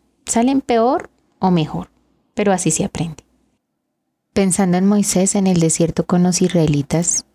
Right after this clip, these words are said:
cuando el pueblo renegaba por haber salido de Egipto y no tener la comida que tenían en ese país,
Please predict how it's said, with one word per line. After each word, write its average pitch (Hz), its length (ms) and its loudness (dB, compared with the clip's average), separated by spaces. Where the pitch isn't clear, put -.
cuando 160 720 0
el 175 160 0
pueblo 175 420 0
renegaba 180 580 2
por 175 200 -2
haber 165 160 2
salido 156 380 0
de 170 100 2
Egipto 160 440 -2
y 151 40 2
no 151 160 2
tener 160 340 -2
la 165 120 0
comida 156 400 2
que 147 140 -2
tenían 156 360 0
en 139 140 2
ese 143 180 0
país, 143 500 -2